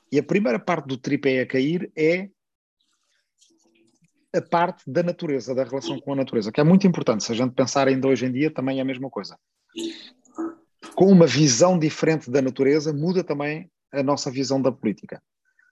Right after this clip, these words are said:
Se os terremotos não são enviados por Deus, se Deus não intervém, então Deus também não enviou as dinastias, não enviou os reis, não enviou as rainhas, et cetera.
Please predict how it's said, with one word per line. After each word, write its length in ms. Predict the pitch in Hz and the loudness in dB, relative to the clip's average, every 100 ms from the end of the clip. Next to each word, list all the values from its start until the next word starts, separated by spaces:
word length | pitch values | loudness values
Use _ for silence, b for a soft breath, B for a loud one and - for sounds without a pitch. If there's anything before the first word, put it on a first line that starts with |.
| - | -8
Se 260 | - - 254 | -4 4 4
os 80 | |
terremotos 520 | - - 196 190 - 131 | 4 2 6 6 4 0
não 100 | 131 | 0
são 180 | 175 | 0
enviados 380 | 143 113 113 104 | -2 0 -2 -2
por 200 | - 135 | -6 -2
Deus, 380 | 123 147 196 - _ _ - | 2 0 -2 -10 _ _ -8
se 220 | - 151 | 2 4
Deus 280 | 180 208 127 | 6 6 4
não 200 | 175 151 | 4 4
intervém, 560 | 131 135 120 120 160 - _ _ _ _ - | 2 0 0 -2 -4 -14 _ _ _ _ -4
então 360 | 143 160 190 180 | 0 2 2 0
Deus 320 | 135 175 170 | 2 2 0
também 200 | 165 170 | -6 -4
não 140 | 165 | -4
enviou 380 | 165 127 156 160 | -4 -2 0 0
as 100 | 147 | 0
dinastias, 720 | 165 165 160 156 143 139 - _ _ _ - | -2 -4 -6 -8 -6 -8 -12 _ _ _ 0
não 180 | 139 135 | 4 4
enviou 260 | 117 135 | 6 4
os 80 | 135 | 4
reis, 300 | 113 123 113 | 2 0 0
não 140 | 113 | -2
enviou 260 | 110 110 120 | -2 0 -2
as 80 | 117 | 0
rainhas, 400 | 120 117 123 117 | -2 -2 -4 -6
et 140 | 127 | -8
cetera. 360 | - 101 - | -8 -10 -10